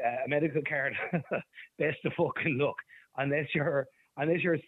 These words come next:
seriously, seriously, seriously ill, coming out of jail,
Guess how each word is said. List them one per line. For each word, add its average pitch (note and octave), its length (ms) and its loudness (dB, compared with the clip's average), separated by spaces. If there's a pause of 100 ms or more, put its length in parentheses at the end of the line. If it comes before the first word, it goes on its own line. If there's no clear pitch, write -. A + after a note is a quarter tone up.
(100)
seriously, E3+ 640 4
seriously, C#3+ 440 0
seriously C3 500 0
ill, D3+ 160 4 (400)
coming D#3 220 2
out C#3+ 160 2
of B2+ 80 -2
jail, C3+ 380 0